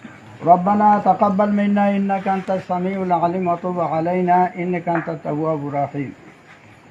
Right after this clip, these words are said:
ভূমিকা স্বরূপ দুই একটি কথা বলে আমি আয়াত আর হাদিসের সামান্য অর্থ, আসলে আমাকে আপনারা যতটুকু মনে করেন, আমি ব্যক্তিগতভাবে তার একশো ভাগের এক ভাগও না।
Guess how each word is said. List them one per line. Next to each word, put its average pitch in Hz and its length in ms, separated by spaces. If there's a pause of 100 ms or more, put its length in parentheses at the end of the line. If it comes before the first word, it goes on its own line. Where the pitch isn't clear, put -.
(800)
ভূমিকা 220 520
স্বরূপ 220 340
দুই 214 200
একটি 214 280
কথা 190 240
বলে 190 280
আমি 196 240 (100)
আয়াত 185 540
আর 165 140
হাদিসের 180 560 (320)
সামান্য 220 380
অর্থ, 180 340 (1300)
আসলে 208 400
আমাকে 202 380
আপনারা 196 480
যতটুকু 190 420
মনে 190 340
করেন, 156 340 (880)
আমি 247 240
ব্যক্তিগতভাবে 220 960
তার 190 220 (120)
একশো 196 300
ভাগের 190 400
এক 156 200
ভাগও 113 220
না। 139 160